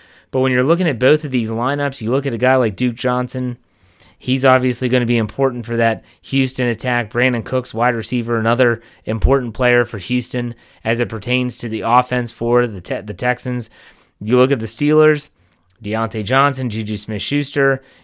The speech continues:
Defensively, Cameron Heyward, Stephon Tuitt, they'll be fine. Tyson Alualu, that's an entire defensive front. And then you have, you know,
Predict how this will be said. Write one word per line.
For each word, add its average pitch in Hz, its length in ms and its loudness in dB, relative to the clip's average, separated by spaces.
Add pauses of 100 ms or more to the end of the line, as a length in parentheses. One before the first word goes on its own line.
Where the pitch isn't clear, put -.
(140)
Defensively, 135 720 0
Cameron 127 400 0
Heyward, 123 220 -2
Stephon 127 400 -4
Tuitt, 127 240 -2
they'll 147 100 0
be 139 120 -2
fine. 113 340 -4
Tyson 127 340 -4
Alualu, 120 480 2
that's 110 160 -4
an 110 80 -4
entire 120 380 2
defensive 110 520 -6
front. 127 400 -2 (880)
And 120 120 -6
then 143 180 4
you 151 140 2
have, 156 240 2
you 160 80 0
know, 156 220 0